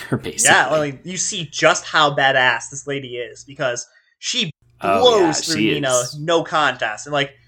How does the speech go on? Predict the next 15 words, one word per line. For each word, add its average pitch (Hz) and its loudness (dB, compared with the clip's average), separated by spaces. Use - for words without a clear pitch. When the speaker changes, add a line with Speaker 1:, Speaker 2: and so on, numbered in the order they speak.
Speaker 2:
the 139 0
heart 175 2
render 165 2
skills 165 0
were 147 -4
useless 135 -10
against 131 -8
her 107 -10
because 120 -6
she 185 -10
just - -8
power 185 -2
throughs 156 -4
and 131 -14
ju-, 139 -10